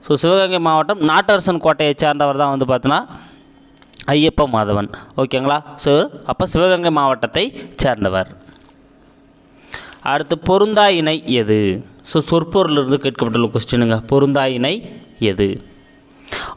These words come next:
ஆற்களி. ஆற்களி அப்படின்னா வெள்ளம். ஆமாங்க, கரெக்டு தாங்க. ஆற்களி அப்படின்னா வெள்ளம், கரெக்டு தான். கன்னி. கன்னினா தலையில் சூடும் மாலை. ஆமாங்க, கன்னினா தலையில் சூடக்கூடிய மாலைக்கு தான் கன்னின்னு பேர்.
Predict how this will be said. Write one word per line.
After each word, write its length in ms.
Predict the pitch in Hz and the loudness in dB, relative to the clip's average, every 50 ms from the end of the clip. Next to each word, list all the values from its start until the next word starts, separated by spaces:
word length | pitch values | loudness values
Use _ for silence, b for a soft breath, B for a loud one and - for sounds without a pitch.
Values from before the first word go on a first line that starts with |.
| 151 165 190 | 4 6 6
ஆற்களி. 440 | 220 214 208 - 196 165 156 143 135 117 101 - - - - 151 | 6 6 4 2 0 2 2 2 0 0 -2 -6 -4 0 4 4
ஆற்களி 340 | 175 170 170 185 165 160 156 147 | 4 4 4 2 2 2 2 2
அப்படின்னா 260 | 139 139 143 175 226 - - - 101 110 120 | 2 0 0 0 -2 -4 -4 -4 -2 0 0
வெள்ளம். 340 | 127 131 139 139 131 117 - - - 120 | 0 0 0 0 -2 -4 -6 -4 -2 0
ஆமாங்க, 320 | 131 135 131 123 123 135 151 151 - - - - | 0 2 0 0 0 -2 -4 -4 -6 -8 -6 -4
கரெக்டு 260 | 135 131 127 123 123 123 | -4 -2 -2 -2 -2 -2
தாங்க. 200 | 123 120 117 110 110 117 117 - 120 123 | 0 0 -2 -2 -4 -6 -6 -4 -2 -2
ஆற்களி 380 | 139 139 - - 135 135 131 131 120 | -2 -2 -2 -2 -2 0 2 2 0
அப்படின்னா 260 | 113 113 113 131 147 147 123 120 | 2 0 0 0 0 0 0 0
வெள்ளம், 320 | 120 123 123 139 175 - - - - - - - | 0 0 0 -2 -4 -6 -10 -20 -20 -16 -10 -8
கரெக்டு 240 | 110 101 - - 110 107 | -8 -6 -4 -4 -6 -6
தான். 140 | - - B B B B B B B - | -8 -10 B B B B B B B 2
கன்னி. 340 | 185 202 208 214 214 202 165 139 - - | 2 4 4 4 4 4 4 2 0 0
கன்னினா 380 | 147 151 156 165 165 156 175 220 214 147 123 B B B B B B - - - | 0 0 2 2 2 2 2 0 -2 -4 -6 B B B B B B -4 2 4
தலையில் 380 | 156 175 202 220 240 247 240 214 - | 4 6 6 4 4 4 2 0 2
சூடும் 320 | 190 190 180 175 175 165 147 131 | 2 2 4 2 2 2 0 0
மாலை. 240 | 123 120 117 107 98 - - - - - - - - - 113 | 0 0 -2 -2 -4 -6 -10 -12 -14 -20 -20 -18 -8 -4 0
ஆமாங்க, 240 | 117 117 127 139 135 135 | 2 2 2 2 0 0
கன்னினா 320 | 131 123 131 139 143 160 208 247 - 165 - | 0 2 4 4 4 4 2 0 -4 -6 -4
தலையில் 360 | 135 135 160 196 202 196 180 - | -2 0 2 2 2 0 0 -2
சூடக்கூடிய 420 | - 160 156 147 - 151 139 139 127 127 | -2 -2 -2 0 0 0 0 2 2 2
மாலைக்கு 260 | 127 131 135 123 123 135 | 0 0 -2 -4 -2 -4
தான் 140 | 156 170 165 - | -4 -4 -2 -2
கன்னின்னு 340 | 123 123 127 135 131 127 117 110 | -2 0 2 2 2 2 2 2
பேர். 160 | 120 127 165 | 0 0 0